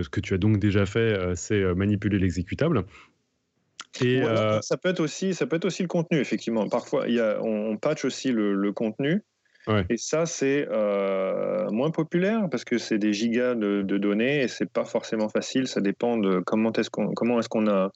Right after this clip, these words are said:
Speaker 2: organisé le, le contenu. Donc, euh,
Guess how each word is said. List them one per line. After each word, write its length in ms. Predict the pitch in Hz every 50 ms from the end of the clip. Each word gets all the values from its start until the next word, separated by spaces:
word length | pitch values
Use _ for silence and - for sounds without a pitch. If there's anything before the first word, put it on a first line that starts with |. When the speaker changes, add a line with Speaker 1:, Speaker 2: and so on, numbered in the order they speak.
| _ _ _ - - - - _ _ _ _ _ _ -
Speaker 2:
organisé 720 | 135 127 123 127 131 127 131 131 123 120 127 135 131 135 139 139 -
le, 360 | - 104 104 101 98 98 95
le 240 | 95 98 98 101 101
contenu. 520 | - 123 120 113 - 123 117 110 - - - -
Donc, 220 | 95 92 90 - 98
euh, 200 | 87 82 82